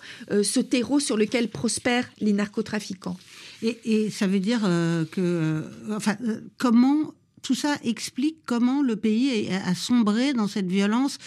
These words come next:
Speaker 2: parce que, il faut le rappeler, l'Équateur était, euh, jusqu'à présent considéré comme un, une sorte d'îlot de, de paix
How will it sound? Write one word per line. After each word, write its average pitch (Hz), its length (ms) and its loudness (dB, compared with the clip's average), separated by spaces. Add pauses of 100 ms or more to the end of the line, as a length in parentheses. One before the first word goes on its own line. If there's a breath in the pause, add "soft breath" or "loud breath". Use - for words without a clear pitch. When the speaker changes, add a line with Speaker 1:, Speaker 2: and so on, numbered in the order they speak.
(240 loud breath)
Speaker 2:
parce - 180 -2
que, 247 220 0
il 208 80 -2
faut 240 140 -2
le 214 80 4
rappeler, 254 320 0
l'Équateur 247 800 2 (320 loud breath)
était, 226 500 2
euh, 170 200 4
jusqu'à 175 420 -2
présent 196 400 0
considéré 170 540 0
comme 165 240 0
un, 156 360 -2
une 170 120 -4
sorte 180 180 -4
d'îlot 214 540 6
de, 175 280 2 (300 loud breath)
de 185 160 4
paix 240 320 0